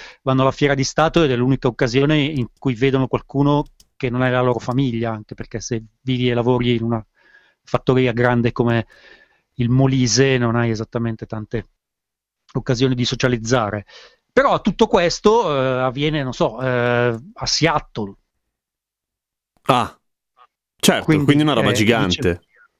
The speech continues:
Speaker 1: quindi una roba gigante, e soprattutto, appunto, l'asta del bestiame, il concorso per la zucchina più lunga, si scontra con i foodies e con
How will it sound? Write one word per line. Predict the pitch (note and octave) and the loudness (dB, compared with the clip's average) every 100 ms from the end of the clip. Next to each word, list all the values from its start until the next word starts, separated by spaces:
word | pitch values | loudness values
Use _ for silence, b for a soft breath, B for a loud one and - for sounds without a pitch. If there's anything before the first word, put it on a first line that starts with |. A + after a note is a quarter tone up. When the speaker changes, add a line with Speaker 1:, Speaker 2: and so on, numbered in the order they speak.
| _ B B B | _ B B B
Speaker 1:
quindi | A3+ G3+ | 0 2
una | D#3+ | 2
roba | E3+ F3 | 2 2
gigante, | G3 F#3 F3 F#3 A3+ F3+ | 2 2 2 2 2 2
e | D3 | 0
soprattutto, | C#3+ - D3+ D#3 F#3+ | 2 0 0 2 0
appunto, | - D3 C3+ B2+ B2 | 0 -2 0 2 2
l'asta | C#3+ D3+ - | 2 0 0
del | C#3 C3+ | 0 2
bestiame, | C3+ - F3 F3 C3 B2+ B2+ C3 | 0 -2 0 2 2 0 0 0
il | C3 B2+ B B B B - | 2 0 B B B B -2
concorso | C#3 C3 E3+ D3+ - C3 | -2 2 0 0 0 -2
per | A2+ C3+ B2+ | 0 0 2
la | C3+ B2+ _ _ _ - | 0 -2 _ _ _ -16
zucchina | A#2+ C#3 - F3+ D3+ C#3 _ _ _ - | -8 -8 -2 0 2 0 _ _ _ -2
più | E3 E3 D#3+ | 2 2 2
lunga, | E3 E3+ F3+ D3+ D3 D3 E3 F3+ B B B | 0 2 2 2 2 2 2 0 B B B
si | - - D3+ C#3 | -8 -4 -2 -2
scontra | - D#3 C3 C3 - C#3+ D3 C#3+ _ _ _ | -2 0 0 0 0 2 2 -2 _ _ _
con | - C3+ A#2+ | -4 -2 -2
i | A#2 | -6
foodies | - - E3 C#3+ D#3+ E3+ E3+ - | -8 -4 -2 0 0 0 -2 0
e | F3+ F3 C3+ B2 B2 A#2 _ | 2 2 0 0 -2 -4 _
con | - C3 B2 A#2 | -8 -6 -4 -4